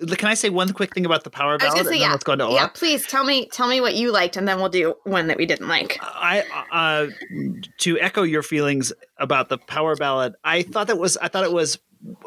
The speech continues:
Speaker 1: one of the things I liked about it was that it, the joke wasn't that he was having feelings
Speaker 2: Mm-hmm.
Speaker 1: or even what his feelings were. The joke was the way he was expressing them. The, it's the, the, the,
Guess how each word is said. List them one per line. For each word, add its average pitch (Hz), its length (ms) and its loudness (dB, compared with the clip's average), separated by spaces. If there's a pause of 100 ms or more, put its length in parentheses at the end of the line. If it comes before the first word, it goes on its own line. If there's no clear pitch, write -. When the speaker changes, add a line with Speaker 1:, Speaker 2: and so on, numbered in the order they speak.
Speaker 1:
one 165 180 0
of 214 60 2
the 254 40 0
things 220 120 0
I 175 60 2
liked 156 260 0
about 143 220 2
it 123 100 -2
was 131 140 -2
that 139 200 0
it, 160 240 0 (600)
the 147 180 -4
joke 175 320 0
wasn't 147 400 0
that 143 100 2
he 139 60 2
was 135 160 2
having 123 360 0
feelings 160 640 0 (460)
Speaker 2:
Mm-hmm. 196 300 2
Speaker 1:
or 220 140 2
even 196 300 4
what 170 160 -2
his 160 200 0
feelings 143 380 0
were. 127 420 2
The 131 120 -10
joke 160 220 2
was 156 140 0
the 135 80 0
way 127 160 4
he 139 140 0
was 127 160 2
expressing 143 540 0
them. 226 280 0
The, 180 180 0
it's 165 180 -4
the, 147 160 2
the, 131 280 0
the, 123 320 0